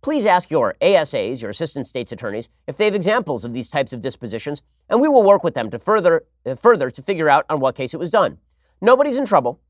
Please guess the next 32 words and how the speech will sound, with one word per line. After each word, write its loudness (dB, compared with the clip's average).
We're -6
just -8
looking -2
for -4
further 2
examples -2
of -12
how 0
we -2
as -2
prosecutors -2
use -2
our 4
discretion -2
in -6
a -4
way 0
that -8
restores -2
the -4
victim -6
but -4
causes 2
minimal 0
harm 0
to -14
the -8
defendant -6
in -4
the 0
long 2
term." -10